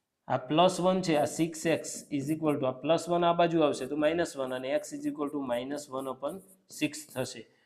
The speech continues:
એટલે કે આના બીજ કેટલા થયા? તો એક તો x is equal to one અને x is equal to minus one upon six.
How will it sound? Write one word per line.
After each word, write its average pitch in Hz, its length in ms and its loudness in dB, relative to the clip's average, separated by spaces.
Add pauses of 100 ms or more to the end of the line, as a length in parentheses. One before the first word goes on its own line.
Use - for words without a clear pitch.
(120)
એટલે 202 360 2
કે 143 140 2
આના 156 180 0 (100)
બીજ 170 340 2
કેટલા 190 320 6
થયા? 135 200 0 (120)
તો 151 100 -4 (160)
એક 156 100 0 (120)
તો 185 80 -2 (320)
x - 240 -14
is 160 160 -6
equal 175 240 0
to 175 40 2 (200)
one 190 120 2 (140)
અને 147 140 2 (240)
x - 200 -14
is 143 160 0
equal 147 300 0
to 175 60 0 (120)
minus 139 340 0 (580)
one 165 140 6
upon 147 220 -2 (100)
six. - 300 -12